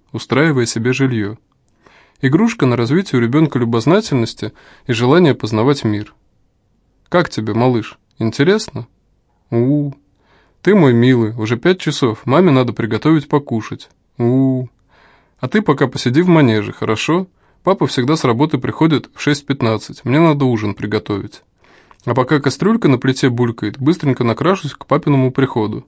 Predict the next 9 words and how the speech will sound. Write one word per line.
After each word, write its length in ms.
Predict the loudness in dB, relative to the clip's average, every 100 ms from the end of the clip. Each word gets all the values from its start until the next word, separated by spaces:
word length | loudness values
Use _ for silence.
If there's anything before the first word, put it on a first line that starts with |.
| _
Понимаешь, 480 | -4 0 2 0 0
малыш? 400 | -2 -2 -6 -12 _ _
Будь 160 | -2 0
хорошим 460 | 0 0 0 0
мальчиком, 540 | -2 -2 -6 -10 -12 -12 -2
веди 260 | 0 0
себя 240 | -2 -2 -2
хорошо. 560 | 0 -2 -2 -6 -6 -10 _ _ _
У». 460 | -4 0 0 -2